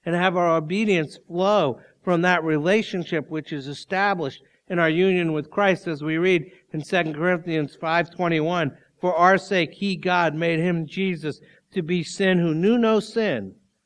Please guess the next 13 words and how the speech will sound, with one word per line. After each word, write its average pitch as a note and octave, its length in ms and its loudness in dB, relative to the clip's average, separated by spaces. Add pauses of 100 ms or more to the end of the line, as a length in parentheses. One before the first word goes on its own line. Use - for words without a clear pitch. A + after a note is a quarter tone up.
(200)
so F3+ 200 0
that E3 200 2
in G3+ 180 4
him, F#3 320 2
Christ, D#3+ 600 0 (600)
we F#3 800 2 (300)
might E3+ 200 2
become D3+ 320 -4
the C#3+ 120 -2
righteousness C#3 640 -4
of B2 160 -6
God." A2 420 -8 (580)
We G3 680 0